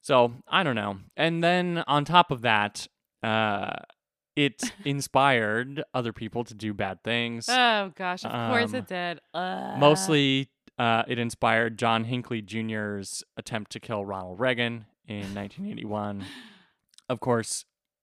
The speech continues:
Speaker 1: everybody knows this story. He became very obsessed with this film. He watched it over and over and over. He became obsessed with Jodie Foster's character in the film.
Speaker 2: Terrible.
Speaker 1: Um, and because of that, decided that he should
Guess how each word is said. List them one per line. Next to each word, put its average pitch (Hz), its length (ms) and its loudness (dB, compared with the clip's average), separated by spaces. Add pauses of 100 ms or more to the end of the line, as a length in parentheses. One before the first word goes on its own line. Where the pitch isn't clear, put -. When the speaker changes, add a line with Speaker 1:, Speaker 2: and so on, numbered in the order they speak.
(140)
Speaker 1:
everybody 95 340 -10
knows 92 220 -10
this 104 140 -8
story. 120 560 0
He - 180 -12
became 98 460 -10
very 101 260 -6
obsessed 127 340 -4
with 131 120 -8
this - 160 -8
film. 120 420 -6
He 104 140 -10
watched 95 320 -8
it 101 60 -8
over 98 220 -8
and 98 80 -8
over 98 240 -6
and 104 100 -8
over. 127 460 0 (460)
He 127 100 -4
became 110 340 -6
obsessed 107 420 -6
with 110 180 -10
Jodie 101 260 -6
Foster's 113 440 -6
character 110 360 -6
in 127 220 -4
the 123 60 -4
film. 113 520 -2 (200)
Speaker 2:
Terrible. 165 580 -8
Speaker 1:
Um, 98 600 -4 (160)
and 107 320 -4 (260)
because 120 360 0
of 98 120 -8
that, 104 500 0
decided 98 680 -6
that 101 260 -6
he 107 260 -6
should 98 380 -8